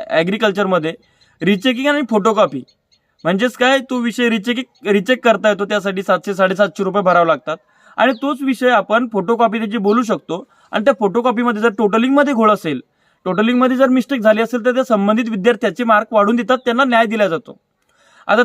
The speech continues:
तशाच प्रकारचा मी एक विद्यार्थी अवस्थेमध्ये होतो, मी रिचेकिंगला टाकला, मला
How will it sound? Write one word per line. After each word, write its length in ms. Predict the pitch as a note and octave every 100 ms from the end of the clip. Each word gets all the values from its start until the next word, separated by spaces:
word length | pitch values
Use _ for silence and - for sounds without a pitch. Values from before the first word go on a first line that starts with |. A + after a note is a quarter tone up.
| A#3+
तशाच 260 | A3+ C#4+
प्रकारचा 420 | A#3 B3 C4 C#4 C4
मी 200 | B3 B3+
एक 60 |
विद्यार्थी 480 | G#3+ G#3 A3 A#3+ B3
अवस्थेमध्ये 560 | B3+ A#3+ - A#3+ A3+ A3
होतो, 340 | E3+ E3+ - _ _ _ -
मी 240 | F#3 B3+
रिचेकिंगला 520 | A#3+ G3 C4 B3+ C4 C4+
टाकला, 360 | B3 A3 B3+
मला 360 | A#3 A3+ A#3+